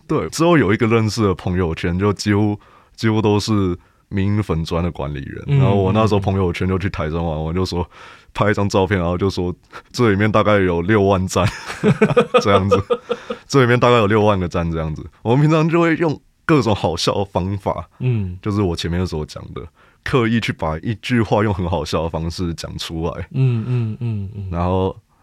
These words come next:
Speaker 1: 就这样子，或者是讨论其他的东西，去看有什么东西是可以拿来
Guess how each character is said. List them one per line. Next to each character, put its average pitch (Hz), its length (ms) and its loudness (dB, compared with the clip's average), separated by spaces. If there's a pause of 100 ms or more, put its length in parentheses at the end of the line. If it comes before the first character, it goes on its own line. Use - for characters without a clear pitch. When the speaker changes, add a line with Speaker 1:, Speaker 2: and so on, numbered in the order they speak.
(220)
Speaker 1:
就 101 160 -4
这 98 140 -2
样 92 160 0
子， 80 100 -6
或 104 160 0
者 95 100 0
是 104 120 0
讨 82 160 -4
论 87 180 -2
其 85 140 -6
他 82 180 -4
的 76 80 -6
东 78 180 -6
西， 76 260 -8
去 - 160 -8
看 107 220 0
有 90 80 0
什 87 120 -4
么 82 80 -4
东 85 160 -2
西 87 120 -2
是 85 120 -4
可 - 120 -8
以 80 60 -4
拿 78 160 -6
来 73 220 -8